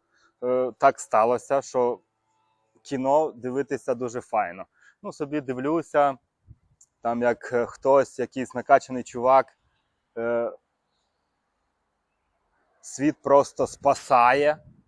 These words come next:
при тому курить, звісно, ну, бо це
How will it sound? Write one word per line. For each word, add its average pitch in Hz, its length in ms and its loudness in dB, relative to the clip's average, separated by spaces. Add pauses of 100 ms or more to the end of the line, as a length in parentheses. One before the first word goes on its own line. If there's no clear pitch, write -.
(360)
при 127 140 -4
тому 147 400 4 (600)
курить, 156 580 2 (100)
звісно, 143 600 -6 (240)
ну, 110 240 -10 (200)
бо 107 180 -10
це 113 400 -4